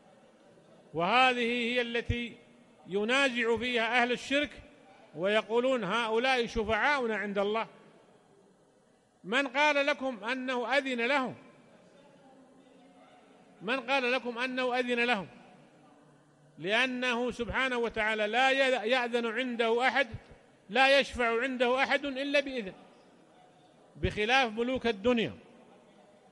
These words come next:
الذي يأتي الوزير ويدخل عليه ويقول: "أنا شافع بكذا".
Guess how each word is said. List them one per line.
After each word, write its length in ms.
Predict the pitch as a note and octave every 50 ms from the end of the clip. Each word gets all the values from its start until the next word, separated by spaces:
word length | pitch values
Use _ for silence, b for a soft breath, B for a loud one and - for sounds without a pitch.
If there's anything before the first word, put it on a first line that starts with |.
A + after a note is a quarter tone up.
| - - - - -
الذي 400 | E3 G3 G#3+ A3+ A3+ A#3 B3+ B3
يأتي 260 | B3+ C#4 C4+ - -
الوزير 440 | C4 A#3+ A#3 A#3 A3 G#3+ C4+ C#4 B3+
ويدخل 400 | A#3+ B3 C4 C4 G#3 F#3+ A3 A3+
عليه 200 | A3 A3+ B3 B3
ويقول: 220 | A#3+ A#3+ A3 G3+
"أنا 260 | G3+ B3 C4 C4 B3+ A3+
شافع 400 | - C4+ C#4+ C#4+ C#4+ B3+ C4 B3
بكذا". 420 | A#3+ B3+ A3+ B3+ B3 G#3+ D#3 G#2